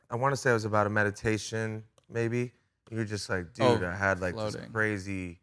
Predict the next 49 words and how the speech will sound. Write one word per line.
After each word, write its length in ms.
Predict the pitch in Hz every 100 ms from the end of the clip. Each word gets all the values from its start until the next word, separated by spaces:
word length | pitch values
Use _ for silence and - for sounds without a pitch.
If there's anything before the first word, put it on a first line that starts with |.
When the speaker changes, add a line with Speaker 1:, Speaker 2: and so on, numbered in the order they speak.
| _ _ _ _ _ -
Speaker 1:
was 200 | 120 113
it 60 |
in 120 | 113 98
the 60 |
car 360 | - 120 120 123
before 300 | 123 - 127
you 60 |
Speaker 2:
I 20 | 135
Speaker 1:
went 80 | 156
Speaker 2:
know, 40 |
I 60 | 151
Speaker 1:
out, 120 | -
Speaker 2:
did, 60 | 156
yeah, 80 |
Speaker 1:
or 40 | 147
Speaker 2:
I 60 |
just 160 | 139 -
sat 240 | 170 180
in, 140 | 180 165
you 100 | 190
told 260 | - 214 214
me 80 |
to, 200 | 185 175
but 60 | 160
I 100 | 156
sat 260 | 143 165 156
in 100 | 147
my 140 | 139
hotel 260 | 135 120 135
room, 120 | 123
turned 180 | - 123
off 180 | 123 120
all 140 | 117
the 80 | 120
lights, 340 | 113 110 107 123
moved 200 | 123 120
my 100 | 117
phone, 380 | - 113 107 - _ _ -
and 100 | 117
just, 340 | 113 - - -
I 120 | 123
just 240 | 131 135 -
sat 260 | 160 -
there 140 | 147 143
and 80 | 123
I 60 |
tried 300 | 117 - 147 147
to 60 |
practice. 760 | - 143 131 - 135 135 -